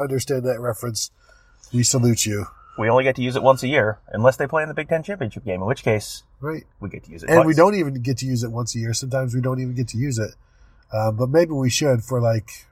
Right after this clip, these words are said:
Speaker 1: Rutgers. <laughs> 'Cause at least we know that's going to be every year.
Speaker 2: I don't think I can say Rutgers that fast, that many
Speaker 1: No,
Speaker 2: times
Speaker 1: no,
Speaker 2: in
Speaker 1: no,
Speaker 2: a row.
Speaker 1: no, no, no, no. That's, that's
Speaker 2: Nor,
Speaker 1: annoying.
Speaker 2: nor would I want to.
Speaker 1: So today we spoke with, uh, Ryan Day for his lightning round session following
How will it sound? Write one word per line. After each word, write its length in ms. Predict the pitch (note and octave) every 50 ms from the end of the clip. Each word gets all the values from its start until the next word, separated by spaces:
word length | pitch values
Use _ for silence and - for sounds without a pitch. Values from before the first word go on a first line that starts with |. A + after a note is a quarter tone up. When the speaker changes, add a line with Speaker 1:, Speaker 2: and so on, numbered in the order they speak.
| _ _ _ _
Speaker 1:
Rutgers. 560 | A#2+ A2+ A2 G2 - - - - - - - _ _ _ _ _ _ _ _ -
<laughs> 20 | A#2+ - - - - - F3+ - - - F3+ - _ G#3+ - - - - - - _ _ - - F3+ - _ - C#3 - - F3 F3+ - _
'Cause 120 | D#3 D#3
at 80 | F3 F3+
least 200 | G3 A3 F#3 -
we 80 | G3+ G3
know 160 | G3 F#3 F3
that's 220 | D3+ D#3+ E3+ F3 -
going 240 | - F3 E3+ F3 D#3
to 60 | D3+
be 140 | D3 C#3+ C3
every 380 | B2+ C#3 D3 C3 C#3 D3 C3+ B2+
year. 300 | B2 A#2+ G#2+ F#2+ - D2+
Speaker 2:
I 40 | B2
don't 160 | C3 C3 C3+
think 140 | C3 C3 A#2
I 80 | A2+ G2+
can 140 | - A2+ A2
say 160 | - A2+ G2
Rutgers 460 | F2+ F#2+ G2 G2+ - - F2 F2 F2
that 200 | - F#2 F#2 -
fast, 320 | - G#2 F#2+ F#2 F#2 -
that 140 | - F#2+ -
many 120 | F#2+ F#2+ F#2+
Speaker 1:
No, 80 | F#2+ F#2+
Speaker 2:
times 200 | F#2+ F#2+ F2+ F#2+
Speaker 1:
no, 80 | G2
Speaker 2:
in 40 | F#2
Speaker 1:
no, 40 | F2+
Speaker 2:
a 40 | F2+
row. 240 | F#2 F2 E2 E2 E2+ E2+
Speaker 1:
no, 120 | E2 E2+
no, 0 |
no, 280 | E2 D#2+ D#2+ E2 E2+ E2+ -
no. 180 | - F2+ E2+ E2
That's, 240 | F2+ G2+ G2 - -
that's 140 | - -
Speaker 2:
Nor, 140 | A#2 B2 B2+ B2
Speaker 1:
annoying. 120 | G#2 A#2+
Speaker 2:
nor 140 | C3 C#3+ C#3+
would 80 | C#3 C3+
I 80 | C3
want 200 | C3 G#2 E2+ E2+ -
to. 140 | D#2+ E2 - _ _ _ _ - _ _
Speaker 1:
So 240 | - - E3 D3+ D3
today 360 | - E3+ E3 E3+ F3 F3+ F3
we 300 | E3 E3 E3 E3 E3 D3
spoke 440 | - - _ D#3+ D#3+ D#3 C3+ _ -
with, 260 | C#3+ D3 D3 C3 - _ _
uh, 200 | D3+ D3+ D3+ D#3 D3+
Ryan 440 | C#3 C3 C#3 C#3+ D3+ D3+ D3 C#3
Day 260 | C3+ C#3+ C#3+ D3 D3 C3+
for 380 | - - - - C#3+ C#3+ C3+
his 200 | C3+ C#3 B2+ A#2+
lightning 400 | B2 B2+ C3 B2+ B2 C3+ C3 C3
round 320 | C3+ C3 B2+ B2 B2+ A#2+ -
session 420 | - - C3 A#2 - - C3+ B2
following 580 | - - - B2+ B2 B2 A#2+ B2 A#2+ A#2+ A#2+